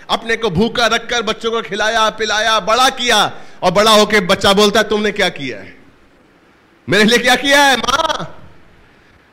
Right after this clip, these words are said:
मेरे पिता, तूने मेरे लिए क्या किया है?" और वो पल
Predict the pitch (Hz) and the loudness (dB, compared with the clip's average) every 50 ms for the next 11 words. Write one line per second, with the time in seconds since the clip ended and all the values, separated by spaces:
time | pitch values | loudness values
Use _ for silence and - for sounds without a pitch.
0 | _ _ - - - 208 220 233 226 220 220 233 254 254 247 240 247 247 247 247 | _ _ -10 -6 -2 0 0 0 2 0 2 2 0 0 0 -2 -2 0 0 0
1 | 254 254 247 247 247 233 233 233 233 240 240 233 208 165 127 120 - - - - | 0 0 -2 0 0 -2 -2 -2 -2 0 2 2 2 0 -4 -8 -12 -16 -20 -20
2 | - - - - _ _ _ _ _ _ _ _ _ _ _ _ _ _ _ _ | -20 -20 -20 -20 _ _ _ _ _ _ _ _ _ _ _ _ _ _ _ _
3 | _ _ _ _ _ _ _ _ _ _ _ _ _ _ _ _ _ _ _ _ | _ _ _ _ _ _ _ _ _ _ _ _ _ _ _ _ _ _ _ _
4 | _ _ _ _ _ _ _ 127 143 151 175 220 214 214 208 214 226 233 226 | _ _ _ _ _ _ _ -4 -4 0 0 0 0 0 0 0 0 0 -2